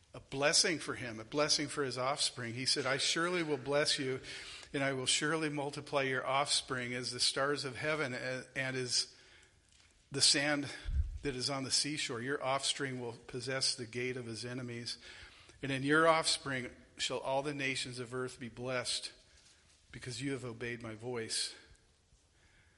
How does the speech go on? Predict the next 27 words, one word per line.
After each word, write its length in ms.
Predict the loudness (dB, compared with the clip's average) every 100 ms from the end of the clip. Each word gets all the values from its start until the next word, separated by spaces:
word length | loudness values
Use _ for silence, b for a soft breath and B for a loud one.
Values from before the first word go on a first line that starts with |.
| b b b
You 100 | -14
know, 40 | -6
so 220 | -4 -4 -10 -16 -12
God 240 | -8 -6 -2
is 100 | -2
telling 300 | -2 -8 -8
Abraham, 560 | -8 -8 -8 -10 -12 -16 b b b b b b b b
"As 120 | -8
a 60 | -4
result 380 | -4 -2 -2 -4
of 80 |
this 180 | -4 -4
blessing, 460 | -4 -4 -2 -4 -4
as 160 | -8
a 20 | -6
result 340 | -2 -2 -2
of 80 | -4
this 120 | -4
covenant 500 | -4 -4 -4 -4 -6
promise 440 | -8 -6 -4 -2 -2
I'm 160 | -2
making 300 | -2 -2 -4
to 160 | -4 -6
you, 180 | -6 -8 B B B
the 60 | -2
whole 240 | 2 2
world 640 | 2 2 2 4 2 -2